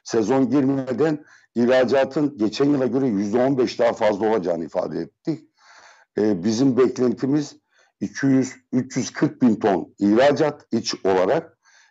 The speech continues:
ve karşılığında iki buçuk milyar dolarlık bir ihracat get-, getirisi.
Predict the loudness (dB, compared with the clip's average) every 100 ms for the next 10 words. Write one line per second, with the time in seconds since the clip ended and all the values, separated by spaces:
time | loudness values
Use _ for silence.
0 | 0 0 2 0 0 -4 -2 -2 -4 -4
1 | -4 -4 -6 -4 0 2 0 0 0 2
2 | 0 -2 0 -2 -2 -14 _ -2 2 2
3 | 2 0 -2 -6 -6 -8 -12 -2 -2 0
4 | -2 -4 -6 -4 -6